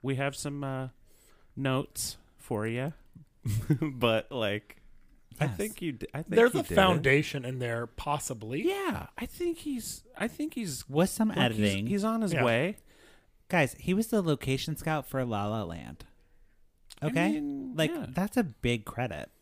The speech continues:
Speaker 1: Like, how are the locations in this mo-, in this movie?
Speaker 3: Terrible.
Speaker 2: <laughs> I mean, they're terrible.
Speaker 3: Terrible.
Speaker 2: He was not the location scout for this.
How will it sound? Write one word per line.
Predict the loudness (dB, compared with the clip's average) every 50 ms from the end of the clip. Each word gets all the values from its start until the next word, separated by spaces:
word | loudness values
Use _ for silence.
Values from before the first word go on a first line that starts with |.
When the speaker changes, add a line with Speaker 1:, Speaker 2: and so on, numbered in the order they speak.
| _ _ _ _ _ _ _ _ _ -4
Speaker 1:
Like, | -4 -4 -2 0
how | 0 2 4 4
are | 4 2 2
the | 2 0 2
locations | 2 2 2 0 0 -2 -2 -2 -2 -2 -2 -4 -2 -2
in | -4 -6 -6 -6
this | -8 -8 -8 -10 -14 -16 -14
mo-, | -12 -12 -12 -12 -14 -16 _ -14
in | -14 -12 -10 -10
this | -12 -12 -12
movie? | -10 -8 -8 -8 -8 -10 -14 -16 -14 -10
Speaker 3:
Terrible. | -6 -4 -2 0 0 0 -2 -4 -10 -12 -18 _
Speaker 2:
<laughs> | -8 -4
I | 0 2 2
mean, | 4 2 2 0
they're | -2 -4 -4
terrible. | -4 -4 -4 -4 -4 -4 -2 0
Speaker 3:
Terrible. | 0 0 0 -2 -4 -4 -6 -6 -8 -10
Speaker 2:
He | -8 -4 -2 -2 0
was | 4 4 4 4 4
not | 4 4 4 4 2
the | 0 0
location | 2 2 0 0 -2 -4 -4 -4 -6 -6
scout | -6 -6 -4 -4 -2
for | 0 2
this. | 2 4